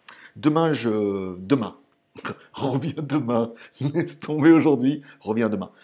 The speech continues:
Sinon, il y a le timer en bas dans les vidéos. Si tout ça vous gonfle,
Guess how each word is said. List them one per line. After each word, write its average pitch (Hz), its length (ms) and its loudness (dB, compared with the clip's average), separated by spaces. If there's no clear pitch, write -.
Sinon, 170 200 -2
il 175 60 2
y 156 40 12
a 151 40 12
le 143 100 4
timer 143 300 2
en 127 120 2
bas 120 80 4
dans 117 120 0
les 117 80 0
vidéos. 113 420 0
Si - 100 -18
tout - 120 -20
ça 139 120 -2
vous 120 140 -2
gonfle, 123 420 -4